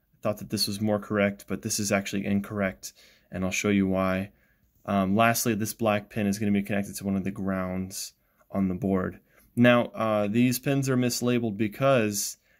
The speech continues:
um, it turns out that you actually need to connect the R X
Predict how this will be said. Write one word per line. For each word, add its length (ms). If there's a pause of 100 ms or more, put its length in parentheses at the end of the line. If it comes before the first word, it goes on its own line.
(180)
um, 400
it 140
turns 260
out 200
that 80
you 200
actually 360
need 180
to 80
connect 480
the 420 (480)
R 240
X 600